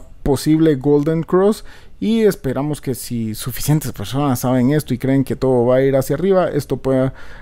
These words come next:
ayudarnos a florecer en el Bitcoin y en las criptos y demás. Así que muchas gracias por haber estado aquí. Les voy a adelantar un poco de lo que vamos a ver en el siguiente video. Vamos a ver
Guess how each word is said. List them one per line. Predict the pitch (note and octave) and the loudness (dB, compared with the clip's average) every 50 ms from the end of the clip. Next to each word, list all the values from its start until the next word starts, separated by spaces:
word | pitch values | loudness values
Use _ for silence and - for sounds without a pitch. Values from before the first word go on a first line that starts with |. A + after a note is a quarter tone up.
| - - | -10 -4
ayudarnos | - B2+ C3+ C#3 C3+ C3 C#3 C#3+ C#3 C3+ C#3+ C#3+ C3 - - - - - | 0 2 2 4 4 4 4 2 2 0 -2 -2 -4 -8 -12 -16 -10 -2
a | - - D#3+ D3+ C#3 - - - - | 0 2 2 2 0 -2 -8 -16 -10
florecer | - D3+ C#3+ C3+ A#2+ A#2+ A2+ C3+ C3 C3 A2 - | -4 -2 -2 0 -2 -2 -2 -2 -2 -2 -2 -2
en | C#3 C#3 | 0 0
el | C3 A#2+ A#2 | 0 0 0
Bitcoin | F#2 C#3 C3+ - - C3+ C3 C3 B2+ | 0 -2 -2 0 0 2 2 4 4
y | C3 | 4
en | C#3 C3+ | 4 2
las | B2 A#2 A2 - | 2 0 -2 -2
criptos | - C3+ B2 - - C3 B2 - | -2 -4 -2 -2 -2 -2 -2 0
y | - | 0
demás. | C3 A#2 A2 A2 A2+ G#2+ - | 0 2 2 2 0 -2 -2
Así | - - B2+ A3 | -4 -2 -2 0
que | G#3+ B3+ | 2 2
muchas | B3 C4 C4+ - A#3+ G3+ | 2 2 4 2 2 2
gracias | G3+ A3+ A3 G#3+ A3 | 2 0 -2 -2 -6
por | F#3+ G3 D#3+ | -6 -4 -2
haber | D3 D#3+ F#3 | 0 0 0
estado | F#3+ F#3 - G3+ G3 | 0 2 2 0 0
aquí. | - - B3 A#3 | 0 0 0 0
Les | E3 D3+ D3 D3 | 2 2 0 2
voy | G3 A#3+ | 0 0
a | B3 B3 | 2 2
adelantar | G#3 D3 B2+ B2 - D#3 | 2 2 0 0 -2 -2
un | F3+ F#3+ F3 | -2 -2 -4
poco | - - - G3+ B3 A#3+ G3 - - D#3 D#3 D#3 E3 D#3+ - - - - - - - | -4 -6 -4 -2 -2 -2 -4 -4 -6 -4 -4 -4 -4 -6 -8 -14 -16 -16 -12 -4 0
de | C#3+ D3+ D3+ D3+ | 2 4 4 4
lo | D3 C#3 C3 | 4 2 2
que | - | 2
vamos | C3 B2 C#3+ D3 C3 | 0 0 2 2 2
a | C#3+ | 2
ver | D#3 E3+ | 2 2
en | F3 F3 E3+ | 2 2 2
el | F3 F3 | 2 0
siguiente | D#3 - F3 D#3+ E3+ F3 F3 E3+ - E3+ F3 | 0 0 0 0 2 2 2 2 2 2 2
video. | D#3 D3 D3 D#3 F3 G3 G#3+ A3 A3 A3 F#3+ - - - - - - - - - - - - - - | 2 2 2 4 4 4 6 6 6 4 2 0 -6 -20 -20 -20 -18 -14 -14 -14 -14 -16 -20 -12 -6
Vamos | - C3 B2+ B2 B2 | -2 -2 -2 0 0
a | A#2 A#2+ | -2 -4
ver | B2+ - | -4 -6